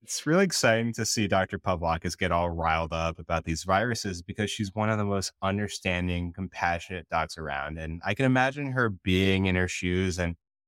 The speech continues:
watching these labs getting sent off left and right without stopping to think about the clinical syndrome. There's a lesson learned for me for sure.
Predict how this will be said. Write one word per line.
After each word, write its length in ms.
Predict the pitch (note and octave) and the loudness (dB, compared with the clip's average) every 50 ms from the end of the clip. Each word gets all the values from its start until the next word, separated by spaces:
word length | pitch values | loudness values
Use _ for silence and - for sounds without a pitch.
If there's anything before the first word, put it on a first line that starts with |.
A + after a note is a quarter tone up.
| _ _ _ _ G#2 | _ _ _ _ 0
watching 480 | G2+ G2+ G2 G2 F#2+ - - G2+ G2 | 4 4 6 6 4 2 -2 -4 -4
these 200 | F#2+ F#2 F2+ E2+ | -4 -4 -6 -4
labs 460 | F#2 F2+ F2 F2 F2 F2 F2 E2+ - - | -2 -2 0 0 0 -2 -2 -4 -6 -8
getting 260 | - F#2+ F2+ F2 F2 | -6 -4 -4 -4 -4
sent 280 | - - F#2 F2 E2 | -4 -4 -4 -2 -2
off 240 | F2 E2+ E2 E2 - | -2 -2 -2 -2 -2
left 240 | F2 E2 D#2+ - - | -4 -4 -4 -4 -8
and 140 | E2+ E2 D#2+ | -10 -6 -4
right 340 | D#2+ D#2+ D#2+ D#2+ E2+ D#2+ D#2+ | -2 -2 -2 -2 -4 -6 -10
without 320 | D#2+ - D#2+ D2+ C#2+ - | -14 -14 -12 -12 -10 -8
stopping 380 | - - - F#2+ F2 E2 - F2 | -6 -2 0 0 0 0 -2 -6
to 100 | E2+ D#2+ | -8 -8
think 220 | - - F2+ F2 | -6 -8 -8 -6
about 280 | F2+ F2+ F2+ E2+ E2+ D#2+ _ _ _ | -4 -2 -2 -4 -4 -6 _ _ _
the 60 | _ | _
clinical 400 | _ - - G2 F#2+ - G2 F2 | _ 0 0 0 2 2 -2 -2
syndrome. 600 | - - G2 G2 G2+ F#2+ D#2 - - - E2+ E2+ _ _ _ _ | -2 -2 -4 -4 -4 -6 -8 -12 -12 -18 -20 -20 _ _ _ _
There's 300 | G#2 G#2+ A2+ A2 A2 G2+ | -4 0 2 2 2 2
a 60 | G#2 | 2
lesson 320 | G#2 G#2 G2+ - - G#2 F#2+ | 0 0 0 0 0 0 0
learned 220 | F2+ F2 F2 F2 | 2 2 0 0
for 120 | - - | -2 -4
me 180 | F2 E2 D#2 D2+ | -4 -2 -2 -4
for 140 | - - D#2+ | -6 -8 -10
sure. 260 | - - - - - | -10 -10 -10 -14 -16